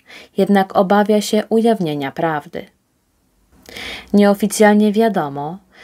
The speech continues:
że Price twierdził, że mordercą miał być ojciec rodziny, Daniel Murphy, który podobno wiedział o kazirodczych upodobaniach swoich starszych dzieci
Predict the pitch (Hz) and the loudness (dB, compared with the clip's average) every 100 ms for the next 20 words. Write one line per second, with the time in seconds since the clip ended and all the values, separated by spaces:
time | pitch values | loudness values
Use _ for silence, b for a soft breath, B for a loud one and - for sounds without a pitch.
0 | B - 180 220 214 156 - - - - | B -6 0 0 2 -2 -4 -8 -8 -8
1 | - 190 180 202 185 196 196 185 196 190 | 0 0 2 0 2 2 0 0 -2 -2
2 | - 196 190 185 180 180 - 196 208 254 | -4 -2 0 0 -2 -6 -4 -2 0 0
3 | 247 202 196 165 151 147 - 202 _ _ | 0 0 0 -2 -6 -6 -8 -10 _ _
4 | B B B 196 208 226 226 170 147 - | B B B 0 2 4 2 0 -6 -10
5 | - - 185 _ _ _ B B B - | -12 -16 -16 _ _ _ B B B 0
6 | 214 214 214 208 202 214 202 220 220 214 | 2 2 2 2 2 2 2 2 2 0
7 | - 175 175 165 170 175 175 185 180 175 | 0 -6 -4 -2 -2 -2 -4 -6 -4 -4
8 | 180 175 170 170 170 170 - 175 165 165 | -2 -2 -2 -2 -4 -6 -2 0 0 -2
9 | - 170 190 233 190 165 143 - 147 196 | -4 -2 0 0 0 -2 -4 -6 -6 -6
10 | 214 | -10